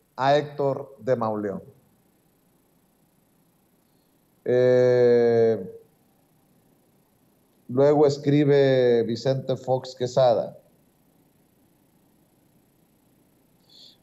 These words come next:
"Para López, uno más de ciento treinta mil muertos de López, récord mundial". Luego ayer:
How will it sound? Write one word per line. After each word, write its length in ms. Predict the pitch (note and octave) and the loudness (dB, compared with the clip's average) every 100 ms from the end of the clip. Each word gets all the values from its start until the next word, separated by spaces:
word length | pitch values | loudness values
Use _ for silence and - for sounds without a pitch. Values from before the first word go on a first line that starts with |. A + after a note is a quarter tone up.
| - | -2
"Para 200 | E3+ F#3 | 0 2
López, 720 | C#4 C#4+ C4 A3 - - - _ _ _ | 0 -2 -2 -6 -8 -18 -20 _ _ _
uno 380 | C#4 D#4 C#4 B3 | -10 -8 -6 -6
más 800 | C4+ C4+ A#3 - - - _ _ _ _ | -4 -4 -6 -12 -20 -20 _ _ _ _
de 220 | C#3 F#3 | -10 -8
ciento 480 | F#3 A3 C4+ A#3 B3+ | -8 -8 -10 -4 -4
treinta 340 | B3 G#3 F#3 F#3+ | -2 -6 -2 -2
mil 180 | A#3 | -2
muertos 480 | A#3 A#3+ B3 - A#3 F#3+ | -4 -2 -2 0 -2 0
de 80 | |
López, 420 | A3 A3+ A3 F3 C#3 | 2 0 0 -4 -2
récord 460 | A3+ B3 - A#3 | -2 -2 0 0
mundial". 800 | G#3+ G#3+ G3 A#3 A3 F#3 A#2+ F#2+ _ _ _ _ _ _ _ _ _ _ _ _ _ _ _ _ _ _ _ _ _ _ _ _ _ _ _ _ - | 0 -6 0 2 2 0 -6 -14 _ _ _ _ _ _ _ _ _ _ _ _ _ _ _ _ _ _ _ _ _ _ _ _ _ _ _ _ -14
Luego 440 | C3 F3 F#3+ E3+ | -2 0 2 2
ayer: 680 | C#3 C3+ D#3+ C#3+ - - | 2 0 -2 -4 -6 -20